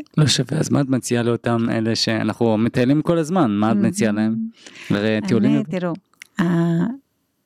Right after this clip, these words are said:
Speaker 2: אה, הח-, הדבר שהוא הכי קרוב לאושר, כי המילה אושר עכשיו היא בעייתית, כי זה,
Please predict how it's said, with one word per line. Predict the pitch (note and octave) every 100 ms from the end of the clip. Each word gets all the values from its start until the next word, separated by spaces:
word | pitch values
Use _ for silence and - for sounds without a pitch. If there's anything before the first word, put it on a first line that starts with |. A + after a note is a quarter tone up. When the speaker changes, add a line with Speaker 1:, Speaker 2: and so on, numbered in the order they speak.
| _ _ -
Speaker 2:
אה, | E3+ E3 E3 E3 D#3 D#3 D#3 F3 _ _ _ _ _ _ -
הח-, | G3+ -
הדבר | G#3 E3 E3+ G#3
שהוא | G#3+ A3
הכי | - F#3+
קרוב | F#3 F3 E3+
לאושר, | E3+ A3+ G3 E3 - G#3 A#3 - _ -
כי | -
המילה | F3+ E3+ F3+
אושר | F3+ - F3+
עכשיו | D3+ F3 E3
היא | E3+
בעייתית, | E3 D#3+ D3+ E3+ E3
כי | - -
זה, | -